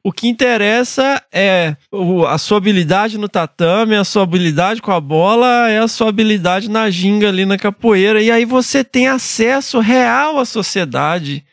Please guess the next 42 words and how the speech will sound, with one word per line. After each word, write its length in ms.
E 140
pra 240
entender 500
a 80
sociedade, 1040
ao 160
invés 280
de 80
só 220
aqueles 400
núcleos 560
que 80
a 80
gente 320
vive, 480
né? 220
A 60
gente 260
acha 240
que 100
todo 240
mundo 160
se 140
preocupa 500
com 140
o 40
meio 180
ambiente 360
porque 240
você 140
só 160
conversa 420
com 120
pessoas 420
que 180
<laughs> 420
se 200
preocupam 480
com 120
o 40
meio 200
ambiente. 880